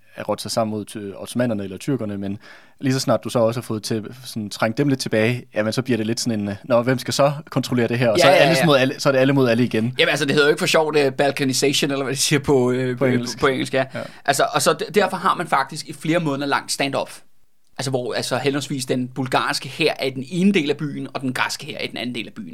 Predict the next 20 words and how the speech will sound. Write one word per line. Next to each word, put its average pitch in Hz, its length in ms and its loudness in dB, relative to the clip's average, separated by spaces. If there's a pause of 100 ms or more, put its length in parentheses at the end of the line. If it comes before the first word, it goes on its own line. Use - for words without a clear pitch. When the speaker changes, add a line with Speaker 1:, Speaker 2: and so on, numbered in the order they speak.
Speaker 2:
Og 104 120 -2
alle 127 140 -2
bare 107 160 -6
ligesom 110 240 -10
venter 107 160 -14
på, 92 280 -12 (320)
hvornår 120 240 -4
kommer 107 260 -4
det 104 120 -10
første - 260 -12
skud. - 220 -16 (600)
I 202 80 0
den 240 180 4
her 269 60 4
situation, 175 460 0
der 214 60 0
dukker 190 320 4
så 135 280 2 (160)
kong 160 200 -2
George 135 300 0